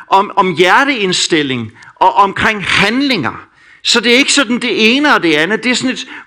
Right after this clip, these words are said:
både og. Det er noget med et hjerte, som også udtrykkes i handlinger. På lørdag så skal vores mellemste søn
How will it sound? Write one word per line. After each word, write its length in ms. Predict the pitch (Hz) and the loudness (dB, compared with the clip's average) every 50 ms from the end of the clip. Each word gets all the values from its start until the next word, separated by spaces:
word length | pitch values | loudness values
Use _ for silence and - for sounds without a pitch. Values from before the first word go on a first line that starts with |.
| _ - | _ 2
både 380 | 202 196 196 233 269 269 240 | 4 4 6 6 6 6 4
og. 280 | 180 156 160 196 220 220 | 4 4 4 4 2 2
Det 80 | 214 226 | 2 2
er 40 | |
noget 200 | 214 220 233 247 | 2 2 2 2
med 100 | 240 247 | 4 2
et 80 | 226 196 | 0 0
hjerte, 720 | 160 151 156 165 185 175 185 208 247 277 285 294 285 247 - - - - - - | -2 -4 0 2 2 4 4 4 4 2 2 0 -2 -4 -6 -10 -20 -20 -8 -4
som 220 | - - 220 208 | 0 0 2 4
også 240 | 208 220 247 240 - - | 4 2 2 0 -4 -6
udtrykkes 840 | - 226 247 269 254 - - - - 180 160 151 - 156 139 - - - - _ - | -2 0 0 0 0 -2 -4 -2 0 0 0 2 0 -2 -2 -2 -4 -6 -10 _ -4
i 300 | 196 190 196 208 208 202 - - _ _ _ _ _ _ _ | -2 0 0 -2 -2 -6 -10 -18 _ _ _ _ _ _ _
handlinger. 560 | - 147 143 147 156 175 185 175 120 107 90 92 - _ _ _ _ _ _ _ _ _ _ _ _ - - - | -4 -2 -2 -2 -2 -2 -2 -4 -4 -6 -8 -10 -14 _ _ _ _ _ _ _ _ _ _ _ _ -16 -2 0
På 80 | 185 | 2
lørdag 400 | 185 180 180 202 233 254 247 226 | 4 4 4 4 4 4 2 0
så 160 | - - 220 | 0 -2 -2
skal 400 | 208 - - 185 165 156 151 143 | -2 -2 0 0 2 2 2 2
vores 380 | 135 151 160 175 190 170 - 175 | 4 4 4 4 2 0 -2 -2
mellemste 500 | 160 180 208 214 190 160 135 - - 151 | 0 0 0 0 0 -4 -6 -4 -2 -2
søn 400 | - - - 160 165 190 214 196 | 0 0 2 0 0 0 -4 -8